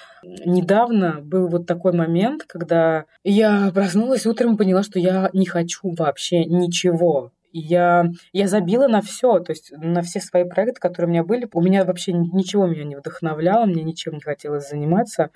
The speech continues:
И я подумала: «Вот это да, такое, ну, такое разве может быть, что у меня прям вообще ничего не хочется?» Ну, как бы, просто дело в том, что я, м, ну, не знаю даже,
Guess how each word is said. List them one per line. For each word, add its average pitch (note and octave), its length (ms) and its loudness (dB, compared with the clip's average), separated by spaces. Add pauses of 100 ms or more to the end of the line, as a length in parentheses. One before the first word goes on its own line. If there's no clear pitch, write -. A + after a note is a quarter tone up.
И G3 80 -2
я F#3 160 2
подумала: F3+ 360 2
«Вот F3 180 -2
это G#3+ 180 0
да, D#3+ 440 -2 (180)
такое, F3 420 0
ну, F3+ 140 -2
такое F3 360 0
разве E3 220 -4
может F#3+ 380 2
быть, F3 220 -2
что E3+ 180 -2
у - 20 -2
меня D#3+ 200 -2
прям E3+ 240 0
вообще G3 460 -2 (420)
ничего F3+ 560 2
не F#3 100 2
хочется?» F3 800 -4 (260)
Ну, G#3+ 280 0
как F3+ 200 -10
бы, G3 440 2 (180)
просто G#3 240 -4
дело A3 80 0
в - 40 -18
том, D4 100 0
что - 160 -6
я, G3+ 220 2
м, - 100 -12 (240)
ну, F3+ 720 -2 (300)
не E3+ 80 4
знаю E3+ 280 2
даже, D3+ 440 -4